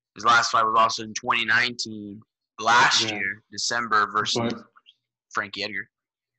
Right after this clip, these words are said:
Speaker 2: Yeah, but he had taken off, like, some time between that fight and even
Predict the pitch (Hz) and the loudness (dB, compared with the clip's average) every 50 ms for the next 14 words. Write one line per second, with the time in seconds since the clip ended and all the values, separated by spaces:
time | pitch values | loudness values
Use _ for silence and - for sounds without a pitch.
0 | _ _ _ _ _ _ _ _ _ 98 107 120 123 120 113 107 101 113 120 _ | _ _ _ _ _ _ _ _ _ -8 -2 0 0 0 0 -2 -4 -10 -16 _
1 | _ - - - - 165 131 131 131 123 127 131 143 139 131 127 - 135 127 120 | _ -18 -16 -12 -8 -6 -2 0 0 2 4 4 4 4 4 2 2 2 2 2
2 | 127 127 123 123 120 117 - - _ - 120 117 107 104 - - - - 110 107 | 2 2 2 2 0 0 -4 -12 _ -8 -6 -6 -6 -6 -8 -10 -10 -10 -10 -10
3 | 98 - - 123 123 123 120 120 120 120 117 117 - _ - 120 120 117 - - | -10 -6 -4 -2 -2 0 -2 -4 -6 -8 -10 -14 -20 _ -6 -4 -4 -4 -2 -2
4 | 123 123 120 117 - - - - _ _ _ _ - - 123 127 127 127 - - | -2 0 0 -2 -4 -6 -8 -14 _ _ _ _ -6 -2 0 0 0 -2 -6 -4
5 | - 127 127 127 123 123 120 127 123 120 120 120 120 113 | -2 -2 0 0 -2 -2 0 -2 -2 -2 -2 -6 -8 -10